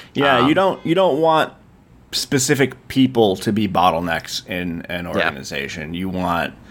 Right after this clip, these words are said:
Speaker 1: you know, anyone who is good at their work to be able to step into various roles. Um, so, you know, I
Speaker 2: Yeah.
Speaker 1: wrote that into kind of the explanation around this as well, and people were pretty on board with that, uh,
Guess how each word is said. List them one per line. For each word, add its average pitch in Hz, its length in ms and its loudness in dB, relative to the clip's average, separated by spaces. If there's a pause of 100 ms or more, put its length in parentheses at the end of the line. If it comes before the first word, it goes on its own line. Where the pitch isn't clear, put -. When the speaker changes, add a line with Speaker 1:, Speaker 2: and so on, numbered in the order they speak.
(280)
Speaker 1:
you 101 140 2
know, 76 340 0
anyone 127 460 2
who 101 260 -2
is 90 240 -4
good 95 260 -8
at 90 100 -8
their 90 200 -6
work 87 320 -8
to - 60 -16
be 95 40 -6
able 69 120 -8
to 65 60 -12
step - 280 -2
into 82 440 -6
various 80 540 -2
roles. 50 600 -6
Um, - 400 -2
so, 107 400 -4 (100)
you 135 100 -10
know, 104 140 -8 (240)
I 117 60 2
Speaker 2:
Yeah. 107 80 0
Speaker 1:
wrote 117 200 0
that 92 200 0
into 90 460 -6
kind 92 140 -4
of 85 60 -6
the 85 80 -4
explanation 90 560 -4
around 87 360 0
this 87 220 -2
as 95 140 -8
well, 135 160 4
and 117 100 2
people 101 240 0
were 90 120 -4
pretty 92 260 -4
on 87 160 -4
board 92 380 -6 (420)
with 101 200 -6
that, 87 440 0
uh, 85 320 -2